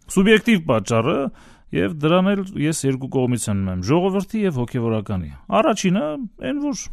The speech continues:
մենք հոգևորականները շատ անգամ ծուլանում ենք այս հարցի մեջ։ Ես ինքս, հա, երբ որ արարողությունները շատ են կամ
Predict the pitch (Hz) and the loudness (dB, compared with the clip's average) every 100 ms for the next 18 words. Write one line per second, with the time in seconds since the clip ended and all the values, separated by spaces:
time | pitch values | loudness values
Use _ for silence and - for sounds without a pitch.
0 | - - _ - 143 196 147 127 135 123 | -16 -20 _ -4 -2 0 0 -2 -2 0
1 | 123 120 120 120 277 - 277 233 165 165 | 0 0 0 0 -2 -4 -6 -4 -4 -2
2 | 302 294 233 _ - 294 - - 107 98 | -4 -6 -10 _ -6 -2 0 2 2 2
3 | 104 - - - 110 107 101 - 101 101 | -2 -6 -16 -6 -6 -4 -6 -4 -4 -6
4 | - - _ _ _ _ _ _ 196 339 | -10 -20 _ _ _ _ _ _ -6 -2
5 | 311 - 117 - 76 - - _ _ _ | 0 0 -2 -2 -12 -14 -20 _ _ _
6 | - 127 131 - 202 170 - - - - | -10 -6 -2 -2 0 -2 -6 -20 -20 -12
7 | - 147 151 147 143 - 139 127 123 165 | 2 6 8 6 2 0 2 2 0 0
8 | 160 151 147 143 131 120 | -2 -2 -4 -4 -2 -2